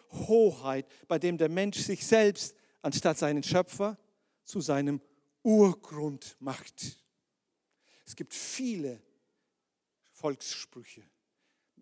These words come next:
man nennt sie teilweise auch Weisheitssprüche, die genau das fördern und sagen, äh, eine davon,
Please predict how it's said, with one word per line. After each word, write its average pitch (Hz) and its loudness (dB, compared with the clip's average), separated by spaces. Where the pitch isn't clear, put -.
man 135 -18
nennt 147 -12
sie 135 -14
teilweise 131 -14
auch - -18
Weisheitssprüche, 123 -12
die 151 -6
genau 143 -4
das 123 -10
fördern 123 -14
und 127 -20
sagen, 131 -10
äh, 131 -18
eine 147 -6
davon, 135 -10